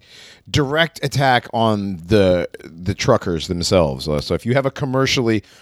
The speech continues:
registered vehicle in that area and you're involved in this, this trucker thing, then you're gonna have your registration and your,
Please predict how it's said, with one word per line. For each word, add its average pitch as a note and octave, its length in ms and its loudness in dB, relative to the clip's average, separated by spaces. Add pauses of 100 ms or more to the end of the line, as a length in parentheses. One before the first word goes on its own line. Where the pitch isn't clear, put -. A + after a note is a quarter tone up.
(140)
registered G#2+ 560 0
vehicle G2 600 0 (420)
in G2+ 220 -2
that F#2+ 240 2
area F2+ 560 2
and E2+ 160 -4
you're F2 180 0
involved E2+ 380 0
in F2 60 -6
this, D#2+ 260 -4
this E2 180 -6
trucker E2 360 2
thing, D#2 260 -2
then D#2 160 -4
you're D#2 120 2
gonna E2 140 -2
have D#2+ 220 0
your D2+ 100 0
registration D2 760 -2
and D#2 180 -8
your, C#2+ 200 -6